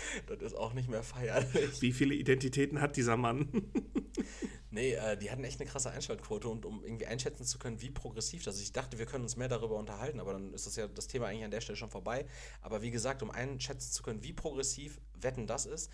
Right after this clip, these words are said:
Speaker 1: lässt sich das eigentlich auf was relativ Einfaches runterbrechen. Und zwar nach einundvierzig Jahren, in denen es jetzt mittlerweile Wetten, das gibt, nicht immer mit Tommy Gottschalk, auch mit diesem Frank Elstner vorher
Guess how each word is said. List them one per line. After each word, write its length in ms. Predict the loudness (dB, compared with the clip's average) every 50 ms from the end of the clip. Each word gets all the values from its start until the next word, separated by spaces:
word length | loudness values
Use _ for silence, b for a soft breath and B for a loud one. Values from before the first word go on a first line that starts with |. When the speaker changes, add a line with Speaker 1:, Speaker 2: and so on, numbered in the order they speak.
| B B B B B B B B B
Speaker 1:
lässt 280 | -4 0 0 2 4 2
sich 140 | 2 2 2
das 560 | 2 2 2 2 0 0 0 0 -2 -2 -4 -6 -10 -8
eigentlich 380 | -6 -4 -4 -4 -6 -8 -6
auf 300 | -6 -6 -6 -6 -8 -10 -6
was 160 | -2 -2 -2
relativ 420 | -2 -2 -4 -4 -2 -2 -2 -4 -4
Einfaches 440 | -2 -2 -2 -2 -2 -2 -4 -2 -2
runterbrechen. 560 | -4 -2 -2 -4 -4 -2 -4 -4 -4 -4 -6
Und 120 | -4 -2
zwar 260 | 0 0 0 -2 -2 B B B B B B B B -14 -16 -16 -14 -10
nach 400 | -4 0 2 2 2 0 -4 -8 -10 -12 -12 -14 -14 -14 -14 -6 2
einundvierzig 720 | 4 4 6 6 4 0 2 2 2 2 2 0 0 2
Jahren, 300 | 4 6 6 6 4 4
in 160 | 0 -2 -2
denen 160 | -2 -4 -4
es 80 | -2 -2
jetzt 160 | -2 -2 -2
mittlerweile 400 | -2 -2 0 0 0 0 -2 -2
Wetten, 180 | -4 -6 -6 -6
das 220 | -4 -4 -4 -4
gibt, 220 | -4 -6 -6 -6 -8
nicht 120 | -8 -8
immer 140 | -8 -6 -6
mit 140 | -6 -6 -6
Tommy 220 | -6 -6 -6 -4
Gottschalk, 480 | -4 -4 -4 -4 -2 -2 -2 -2 -2 -4
auch 140 | -8 -10 -8
mit 160 | -10 -10 -10
diesem 320 | -10 -10 -10 -10 -10 -10
Frank 260 | -12 -10 -10 -10 -8 -6
Elstner 340 | -6 -6 -6 -6 -8 -8
vorher 340 | -8 -6 -4 -4 -4 -4 -6